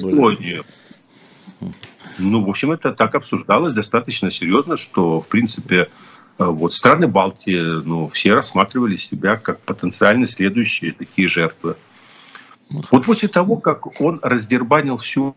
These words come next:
Speaker 2: эту армию, все эти вооружения вот здесь, вот я что-то сомневаюсь, зубы сточены. Зубы сточены.
Speaker 1: Клык один есть.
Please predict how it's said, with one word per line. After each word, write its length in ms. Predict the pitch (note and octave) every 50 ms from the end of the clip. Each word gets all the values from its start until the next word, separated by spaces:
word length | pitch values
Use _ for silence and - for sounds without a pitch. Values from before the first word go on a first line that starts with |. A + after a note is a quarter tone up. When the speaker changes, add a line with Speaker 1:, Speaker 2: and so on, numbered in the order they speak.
| C3 A2+ -
Speaker 2:
эту 300 | A#2 A2 - A#2+ A2+ -
армию, 460 | B2 B2 C#3 D#3+ D3 B2 A2+ G#2 G2+
все 200 | - - - A#2+
эти 160 | A2+ A2+ -
вооружения 880 | F#2+ G2 G2+ G2+ G#2 G2+ - - C3+ C#3 C3 A2+ G2+ F#2 F2+ F2+ F2+ - - - E2+ F2
вот 140 | F#2+ - -
здесь, 340 | - G2+ G#2 A2+ F#2+ - - _ _ _ _ _ _ _ - - _ _ _ _ _ _ -
вот 160 | G2 G#2 -
я 60 | F#3+
что-то 220 | - A3 G3+ - -
сомневаюсь, 640 | - D#3 C#3+ D#3 E3 F3 F#3+ E3+ B2+ G#2+ - - - - _
зубы 440 | - A2 - - A3 A3+ - - F#2
сточены. 640 | - - - - F3+ E3+ - - - D2 C#2+ C#2 - - _ _ _ _ _ _ _ _ _ _ _ _ _ _ _ _ _ -
Зубы 560 | F2 E2+ G2 F3+ A#3 B3+ - G3 F#3 D3+ - - -
сточены. 640 | - - - - - C#3+ D#3+ D3+ - - D3+ C3+ D3 - - - - - - - - - - -
Speaker 1:
Клык 320 | - D#3 F3+ G3 - -
один 260 | F3+ D3+ C#3 D3+ D#3
есть. 560 | D#3+ E3 F#3 F3+ E3 - - - - - -